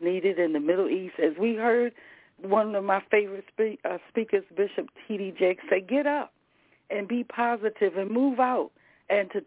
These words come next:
take God with you, to know that your God can do anything but fail, and to make it worthwhile, because truly we can't live without the power of God, because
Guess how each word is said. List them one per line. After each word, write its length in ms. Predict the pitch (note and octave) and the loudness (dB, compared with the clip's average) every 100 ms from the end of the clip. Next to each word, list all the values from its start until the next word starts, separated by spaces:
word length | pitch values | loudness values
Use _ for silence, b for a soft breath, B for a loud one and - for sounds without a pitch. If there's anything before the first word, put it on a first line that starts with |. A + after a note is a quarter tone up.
| - | 2
take 240 | A#3 A3+ | 2 2
God 320 | A3 G#3+ G#3 | 2 2 0
with 240 | G3 A#3+ A#3 | 0 -2 -2
you, 160 | G#3+ E3 | -6 -2
to 140 | F3+ | 0
know 320 | F3+ G3+ A3+ G#3 | 0 2 2 2
that 200 | F#3 D#3 | -2 0
your 200 | G3 A#3 | 0 0
God 400 | G3 G3+ F#3 G3 b b b b - | 0 -2 -2 -4 b b b b -6
can 200 | A3 G3+ | -4 -2
do 260 | G3 A3 - | -2 -4 -4
anything 520 | F#3+ G3 F#3+ F#3 F#3+ | -4 -6 -2 -2 0
but 140 | G3 G3 - | 0 -2 0
fail, 320 | A#3+ G#3+ E3 B B B - | 0 0 -4 B B B 0
and 220 | A3 A3 - | 2 2 0
to 100 | A#3+ | -2
make 300 | G3 A3 A#3 | 2 0 2
it 160 | A#3+ F#3 | 0 0
worthwhile, 640 | G3 G3+ - B3 A#3+ G#3+ | 0 0 -2 -2 2 2
because 400 | F#3+ F#3 - F#3 - - | 2 0 0 0 -2 0
truly 420 | C#4 C4 G#3 E3+ - | 2 2 0 -4 -6
we 220 | F#3 C#4+ | 2 2
can't 420 | D4 C4+ A3+ F3 | 2 -2 -2 -2
live 420 | F#3+ G#3 G3+ E3+ E3 - b b b - | 0 2 0 -2 -10 -18 b b b 0
without 520 | F3+ F#3+ - E3+ - - | 0 2 2 0 0 -2
the 100 | E3+ | -4
power 520 | - G3+ F#3 F3+ F3 | 2 4 4 4 2
of 220 | E3+ D#3 | 0 -2
God, 320 | F3+ F3 E3+ | 2 2 2
because 420 | F#3+ F#3 G#3+ G3 | -2 0 0 0